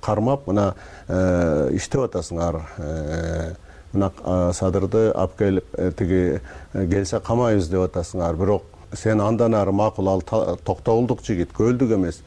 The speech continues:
Бишкектен чыкса, э, тапшырма алып, анда кайсы машина менен барды? Ким менен барды?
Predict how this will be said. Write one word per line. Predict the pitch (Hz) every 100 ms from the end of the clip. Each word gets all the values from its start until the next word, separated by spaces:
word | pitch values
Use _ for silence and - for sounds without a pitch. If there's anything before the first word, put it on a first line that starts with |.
| -
Бишкектен | 101 - 123 - 120 107
чыкса, | 151 - - 90 80 - - - - -
э, | 92 90
тапшырма | 113 98 113 101 98
алып, | 90 - - - -
анда | 92 98 113 110 -
кайсы | 120 131
машина | 131 120 123
менен | 104 92
барды? | 85 82 82 - - -
Ким | 110 123
менен | 131 131 120
барды? | 107 92 - 87